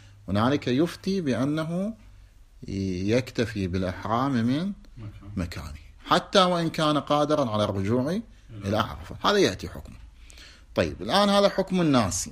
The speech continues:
Speaker 1: أن الناسي إن لم يتمكن من الرجوع إلى مكة إذا تذكر وهو في عرفات فيحرم من مكانه. ما هو حكم الجاهل؟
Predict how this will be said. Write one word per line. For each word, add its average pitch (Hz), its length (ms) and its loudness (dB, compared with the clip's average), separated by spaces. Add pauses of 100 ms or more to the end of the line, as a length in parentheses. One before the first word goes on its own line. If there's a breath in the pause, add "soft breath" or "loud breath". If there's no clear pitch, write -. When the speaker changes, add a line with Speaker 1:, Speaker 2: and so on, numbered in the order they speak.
Speaker 1:
أن 110 180 2
الناسي 110 840 0
إن 101 160 -2
لم 131 180 4
يتمكن 101 640 -2
من 95 160 0
الرجوع 95 440 0
إلى 143 260 4
مكة 147 440 -2 (680 soft breath)
إذا 95 200 2
تذكر 101 600 0
وهو 127 320 0
في 143 160 -2
عرفات 147 600 -2
فيحرم 165 800 0 (560 soft breath)
من 98 200 2
مكانه. 73 440 -8 (1700 soft breath)
ما 196 220 4
هو 214 220 2
حكم 175 340 0
الجاهل؟ 104 520 0